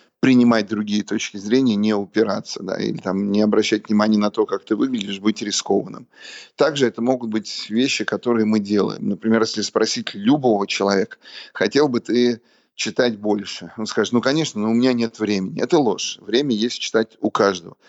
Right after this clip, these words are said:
Каждый человек может пятнадцать минут найти утром и пятнадцать минут вечером перед сном почитать. Это тридцать минут в день, это достаточно много. Поэтому проанализировать свой контекст, проанализировать, что вас не устраивает, те привычки, от которых вы готовы отказаться,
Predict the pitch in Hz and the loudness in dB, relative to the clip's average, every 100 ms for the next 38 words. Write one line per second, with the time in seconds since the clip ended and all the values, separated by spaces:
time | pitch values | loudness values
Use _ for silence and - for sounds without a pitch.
0 | - _ _ 135 131 117 101 90 123 139 | -20 _ _ 2 2 2 -2 -4 -2 -2
1 | 110 107 - - 110 107 - 113 110 - | -6 -8 -10 -2 0 0 0 0 0 -2
2 | 101 101 - 117 147 147 131 120 - _ | -4 -4 -2 0 2 2 0 0 -8 _
3 | _ _ - 107 98 120 110 - 104 104 | _ _ -4 -2 0 2 0 0 -2 0
4 | 107 104 - 101 98 101 98 113 104 - | 0 0 0 -2 0 -2 -2 0 0 0
5 | - - 139 127 - - 110 110 - 104 | -4 0 0 0 -10 -2 0 0 -2 -2
6 | 104 101 104 165 151 139 139 147 - - | -2 -4 -4 -4 -2 -2 2 0 0 0
7 | 113 110 98 - - _ - 127 127 123 | 2 4 2 -2 -16 _ 0 0 2 -2
8 | 113 135 135 139 139 147 180 175 147 - | 2 2 2 2 -2 0 0 0 -6 -4
9 | 131 127 120 127 120 113 - _ 113 107 | -4 -4 -6 -2 -4 -4 -10 _ 0 2
10 | 113 117 117 123 113 - 120 110 104 - | 2 2 2 2 2 0 2 2 0 0
11 | 123 160 156 - 143 135 127 120 113 _ | 2 2 0 0 2 4 4 2 -2 _
12 | 117 107 107 107 110 - - 104 - - | -2 -2 0 0 -2 -6 0 0 2 2
13 | - 110 - - - - - 113 - 170 | 0 2 2 2 0 0 -2 -2 0 -2
14 | - | -6